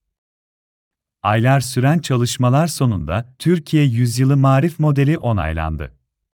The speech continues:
Büyük çoğunluğu öğretmen ve akademisyenlerden oluşan bin yüz kişilik bir ekiple hazırlanan taslak,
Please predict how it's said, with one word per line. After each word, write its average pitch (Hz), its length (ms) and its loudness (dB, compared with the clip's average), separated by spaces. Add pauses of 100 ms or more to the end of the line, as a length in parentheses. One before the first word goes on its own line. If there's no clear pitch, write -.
(1080)
Büyük 147 300 0
çoğunluğu 151 420 2
öğretmen 131 640 0
ve 120 120 -2
akademisyenlerden 127 1120 0
oluşan 135 540 0
bin 127 160 2
yüz 123 220 0
kişilik 127 480 -4
bir 151 100 0
ekiple 135 380 -4
hazırlanan 117 640 -2
taslak, 85 600 -6